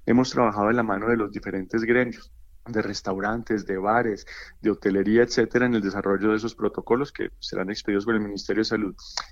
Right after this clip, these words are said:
Pero la certificación es enteramente voluntaria. Y la mejor noticia es que por primera vez la Organización Mundial del Turismo, el ente rector de Naciones Unidas,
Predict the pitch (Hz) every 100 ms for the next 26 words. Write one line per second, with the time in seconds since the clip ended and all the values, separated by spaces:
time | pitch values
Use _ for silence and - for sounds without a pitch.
0 | - 120 113 110 - 160 - 175 160 165
1 | 156 139 131 139 - - - - 117 127
2 | 127 127 123 123 - 117 113 110 117 110
3 | 95 92 95 85 - - - - - -
4 | 117 113 117 127 147 160 160 147 156 147
5 | 147 - - 120 120 - 127 123 117 113
6 | 110 113 139 131 131 117 101 98 92 98
7 | - 110 110 - 127 127 127 131 123 131
8 | 127 147 139 127 131 104 95 - 117 110
9 | - 101 107 113 107 - 107 120 131 135
10 | 120 117 -